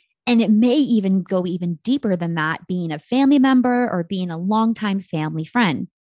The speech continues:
If you know me and you know me well, I do not see the world in black and white. I see lots of watercolors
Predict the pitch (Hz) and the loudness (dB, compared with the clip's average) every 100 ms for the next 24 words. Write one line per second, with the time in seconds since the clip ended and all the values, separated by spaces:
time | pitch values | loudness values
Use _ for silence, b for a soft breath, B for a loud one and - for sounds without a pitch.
0 | _ - 226 285 359 233 202 196 202 196 | _ -4 -2 0 0 2 0 0 -2 -2
1 | 175 165 196 233 180 156 151 - _ _ | -2 -2 -2 -2 -4 -4 -4 -6 _ _
2 | - - 262 233 269 202 196 190 - - | -12 -4 -2 0 2 2 0 -2 -8 -6
3 | 247 247 180 165 170 175 180 185 160 143 | -2 -2 -2 0 0 -2 -4 -6 -6 -8
4 | 165 156 80 - _ - 196 202 - 269 | -8 -6 -8 -10 _ -2 0 0 -2 -2
5 | 277 208 214 220 214 175 170 190 180 175 | -2 -2 -2 -2 -4 -4 -2 0 -2 -2
6 | 165 151 - 202 | -6 -6 -6 -8